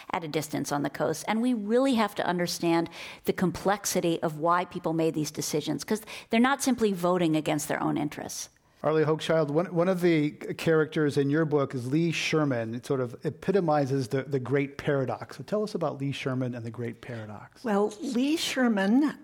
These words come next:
Speaker 3: uh, worked, uh, all his life for petrochemical companies. He was a pipe fitter, and he worked, uh, for Pittsburgh Plate and Glass.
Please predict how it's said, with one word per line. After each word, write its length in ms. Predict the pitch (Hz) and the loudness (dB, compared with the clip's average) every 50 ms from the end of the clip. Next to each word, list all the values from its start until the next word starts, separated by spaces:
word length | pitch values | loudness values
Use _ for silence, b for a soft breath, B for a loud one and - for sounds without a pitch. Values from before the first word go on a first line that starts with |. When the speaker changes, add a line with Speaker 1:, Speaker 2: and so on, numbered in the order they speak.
| - - | -6 -2
Speaker 3:
uh, 360 | 208 202 196 190 190 180 165 - | -2 0 2 2 2 0 -2 -4
worked, 720 | - 165 175 180 180 190 254 - - - - - - - B B - - | -6 -4 -2 0 0 0 -2 -6 -10 -10 -6 -6 -4 -4 B B -10 -6
uh, 320 | - 208 196 180 170 170 165 - | -4 -2 0 0 0 0 -2 -4
all 260 | - 190 190 202 226 254 | -2 0 2 4 6 4
his 240 | 247 240 247 - | 4 4 2 2
life 540 | 196 175 170 170 170 170 170 - - - - - | 2 2 2 2 2 0 -2 -4 -10 -12 -14 -14
for 360 | - - - - 170 170 151 143 | -16 -8 -4 0 0 0 0 0
petrochemical 1080 | - - 208 202 196 - 196 185 190 - 165 170 165 160 - - 135 147 160 151 - - - _ _ _ _ _ - - - - _ | -2 -2 -2 -2 0 -2 -4 -4 -2 -2 -2 -2 -2 -2 -4 -2 -2 0 0 -2 -4 -8 -18 _ _ _ _ _ -12 -12 -12 -12 _
companies. 500 | - 190 175 - - - - - - - | -6 -6 -4 -4 -6 -6 -6 -4 -2 -2
He 100 | 226 220 | -2 0
was 240 | 202 240 226 - - | 0 0 0 0 -2
a 40 | 202 | -4
pipe 400 | - - - - 233 214 214 - | -4 -4 0 0 0 0 0 -4
fitter, 400 | - - - 170 - - - B B B B B B B - | -8 -6 -4 -2 -2 -2 -4 B B B B B B B -8
and 140 | - 170 170 | -6 -4 -2
he 60 | 175 | -2
worked, 480 | 185 196 208 202 214 208 208 - - B B B B B B B - - | 0 0 0 0 0 -2 -4 -8 -12 B B B B B B B -6 -4
uh, 260 | 226 196 190 190 180 | -2 0 0 0 -2
for 480 | 170 - - - 202 196 190 185 180 - | -4 -6 -10 -6 -4 -2 0 0 -2 -4
Pittsburgh 600 | - - 214 208 - - - - 185 175 175 - | -2 -2 -2 -2 -2 -4 -2 -2 -2 -2 -4 -4
Plate 260 | - 190 180 175 - - | -2 -2 -2 -2 -2 -4
and 100 | 175 165 | -6 -4
Glass. 560 | - 165 143 - - 127 131 - - - | -2 -4 -4 -4 -6 -6 -6 -4 -4 -4